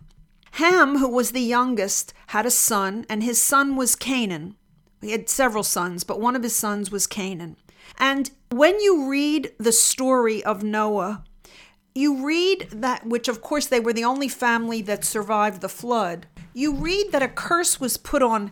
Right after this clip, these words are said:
Ham because of something that happened. And what the Bible says is that Ham saw Noah's nakedness and mocked it. We don't really know what that means. There's some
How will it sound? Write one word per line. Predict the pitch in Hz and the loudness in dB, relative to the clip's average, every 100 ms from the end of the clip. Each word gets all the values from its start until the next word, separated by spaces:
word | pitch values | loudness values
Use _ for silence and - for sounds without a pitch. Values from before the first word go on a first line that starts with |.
| - | -12
Ham | - 214 185 180 196 233 - _ - - | -6 -2 -2 -4 -8 -12 -20 _ -18 -2
because | 277 - 311 311 302 | -2 0 2 2 4
of | 254 | 2
something | 170 330 320 311 | 4 2 2 0
that | 269 | 0
happened. | 240 254 240 226 190 - | 2 4 4 0 -8 0
And | 233 240 | 0 4
what | 302 - | 2 2
the | 370 | -2
Bible | 247 277 285 247 233 | 0 0 0 0 -2
says | - 359 381 320 - | -2 2 4 4 2
is | 254 226 | -2 0
that | 254 | 0
Ham | 247 269 269 277 | 0 0 0 2
saw | 277 - 254 247 240 220 | 2 6 6 6 4 0
Noah's | 220 226 226 233 226 | 4 6 6 4 2
nakedness | 208 202 214 226 285 262 330 339 - - | -2 -2 -2 -2 -4 0 2 2 0 0
and | 220 214 | -2 0
mocked | 208 196 185 - | 4 4 2 -6
it. | 170 - _ _ - 175 | -12 -14 _ _ -20 -10
We | 226 359 | 0 4
don't | 392 359 | 4 4
really | 330 302 | 2 2
know | 285 | 4
what | 269 269 | 4 2
that | 220 214 | 0 0
means. | 233 254 254 247 226 | -2 -4 -2 -4 0
There's | 214 - | 0 0
some | 208 214 202 | -4 -6 -10